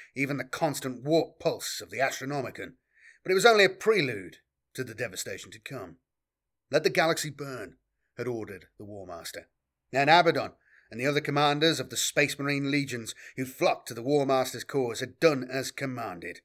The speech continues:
Abaddon remembered worlds in flames, planetary systems choked with the drifting wreckage left in the wake of cataclysmic space battles. Battlefronts thousands of miles long,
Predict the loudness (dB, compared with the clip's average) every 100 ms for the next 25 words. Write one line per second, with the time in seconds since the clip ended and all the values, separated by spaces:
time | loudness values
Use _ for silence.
0 | _ _ -8 2 4 8 6 6 6 6
1 | 4 4 6 6 4 0 -2 -4 -2 -2
2 | -2 -6 -12 -14 -18 2 4 6 2 -2
3 | -2 -2 -4 -10 -6 2 4 4 2 -16
4 | -16 -10 -2 -2 -2 -6 2 2 2 -6
5 | -2 0 0 -6 -16 -6 -4 -4 -6 -20
6 | -18 -14 0 2 2 -2 -2 -2 -2 -8
7 | -6 -6 -6 -10 -12 -14 -16 -18 -20 _
8 | _ 2 2 2 -4 -6 -10 -14 -2 6
9 | 8 8 4 -4 0 2 4 2 0 -2
10 | -2 -10